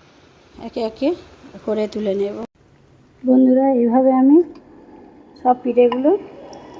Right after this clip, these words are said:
তালের, তালের পাকান পিঠেগুলো সব আমি ভেজে নিচ্ছি। কত সুন্দর ফুলেছে দেখুন, খুব সুন্দর হয়ে ফুলেছে। হ্যাঁ,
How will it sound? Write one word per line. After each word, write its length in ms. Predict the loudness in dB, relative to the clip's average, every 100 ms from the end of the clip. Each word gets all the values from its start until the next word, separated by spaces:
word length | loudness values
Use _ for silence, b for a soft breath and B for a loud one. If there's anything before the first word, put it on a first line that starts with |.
| -20 -20 -20 -20 -20 -20 -20 -20 -20 -20 -4
তালের, 320 | 2 2 2 -4 -16 -16 -16 -18 -20 -6
তালের 320 | 0 2 2 0
পাকান 280 | -4 -4 -6
পিঠেগুলো 460 | -6 -6 -6 -4 -6 -6 -16 -20 -20 -20 -20 -6
সব 120 | -2 0
আমি 200 | 0 0
ভেজে 280 | 2 2 2
নিচ্ছি। 360 | -2 -6 0 0 0 -10 -20 -20 -16 -12
কত 140 | -8
সুন্দর 400 | -6 0 2 4 0 -4
ফুলেছে 440 | -2 0 2 2
দেখুন, 340 | 2 0 2 0 0 -12 -20 -20 -20 -20 -20 -20 -20 -20 -20 -10
খুব 140 | -10
সুন্দর 440 | -4 0 2 4 2
হয়ে 200 | 0 -6 -6
ফুলেছে। 420 | -8 -6 -4 -2 -2 -4 -18 -20 -20 -20 -20 -20 -20 -20 -20 -20 -20 -20 -20 -20 -20 -20 -20 -20 -20 -20 -20 -20 -20 -20 -20 -20 -20 -18
হ্যাঁ, 240 | -8 -6